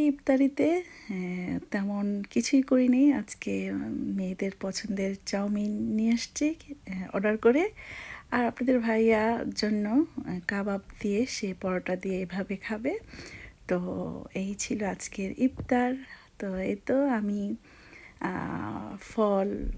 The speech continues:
খেজুর এগুলো খাওয়ার পর, আহ, সব কিছু, মানে, মেয়েদেরকে খাওয়ানোর পর নামাজ টামাজ কমপ্লিট করে তারপরে তো আমরা এখন, মানে, আমরা বলতে না, মানে, আমি এখন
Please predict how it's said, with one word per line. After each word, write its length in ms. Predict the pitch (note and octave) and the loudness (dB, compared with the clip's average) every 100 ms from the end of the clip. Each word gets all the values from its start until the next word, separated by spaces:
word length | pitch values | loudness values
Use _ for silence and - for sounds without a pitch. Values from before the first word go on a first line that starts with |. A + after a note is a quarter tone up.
| - | -6
খেজুর 640 | - G#3 G3+ F#3+ F#3 - - - F#3+ | -6 -4 -2 0 0 -4 -10 -14 -10
এগুলো 260 | F#3+ G3 | -8 -8
খাওয়ার 360 | - G3+ G3 G3 - | -4 -2 -2 -4 -4
পর, 300 | F#3+ F#3 F#3+ G3 - - - - | -4 -4 -4 -10 -14 -16 -16 -6
আহ, 400 | F3 E3 E3 E3 | -4 -2 -4 -4
সব 220 | - G3 - - | -2 -4 -6 -8
কিছু, 440 | F3+ - F#3 F#3+ | -6 -4 -4 -4
মানে, 640 | G3+ F3 F3 F3 - - - - - - - | -4 -2 -2 -2 -4 -6 -8 -10 -16 -12 -6
মেয়েদেরকে 640 | G3+ G3 F3+ F#3+ F#3+ F#3+ | -4 -2 -2 -4 -4 -6
খাওয়ানোর 480 | - G#3 G#3 G3+ G3 - | -6 -6 -4 -4 -6 -2
পর 240 | F#3+ F3+ F#3 | -2 0 0
নামাজ 360 | F3 F3+ G3 | 0 -2 -4
টামাজ 360 | - G3 G3+ - | -2 -2 0 -2
কমপ্লিট 520 | - G3 - G3+ - | -2 -2 -2 -6 -6
করে 360 | - G3 F#3+ F#3 | 0 2 2 0
তারপরে 540 | F#3+ F#3+ - G3 G3 - | -2 -6 -4 -4 -4 -4
তো 120 | A3+ | -2
আমরা 440 | A3+ G#3 G3+ G3 - - - - - - - | -2 -4 -6 -6 -4 -6 -6 -10 -12 -12 -4
এখন, 880 | F3+ - G3+ F#3+ F#3+ F#3 F#3 G3+ - | -4 -4 -4 -2 0 0 0 -2 -4
মানে, 260 | F#3+ G3 - | -4 -2 0
আমরা 300 | G#3+ A#3 C#4+ | 2 6 8
বলতে 280 | C#4 C4 A3+ | 8 6 4
না, 100 | G#3+ | 2
মানে, 220 | G#3 G3 - | 0 0 2
আমি 540 | F#3+ A3 B3+ B3 D4 - - - - - | 2 8 10 10 8 4 -16 -20 -14 -8
এখন 560 | - F#3+ - F#3 F#3 | -4 -4 -2 -2 -2